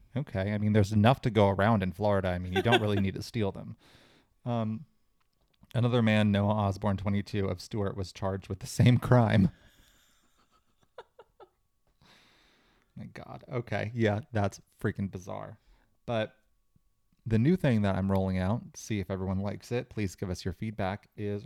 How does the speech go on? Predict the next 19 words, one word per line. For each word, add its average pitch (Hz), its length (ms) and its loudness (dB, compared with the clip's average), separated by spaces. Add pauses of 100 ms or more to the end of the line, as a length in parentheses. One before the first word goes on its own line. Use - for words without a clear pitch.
(140)
weird 110 380 -2
news 113 400 2
from 98 140 -2
around 92 260 2
the - 60 -4
country. 104 540 -6 (800)
And 135 320 0 (160)
to 139 80 -8
keep 127 300 -6
with 131 120 -4
the 139 80 -6
theme, 113 420 2
we're 117 120 -2
gonna 107 220 0
keep 110 240 -10
this - 180 -6
one 117 140 2
in 123 120 0
Florida. 120 560 0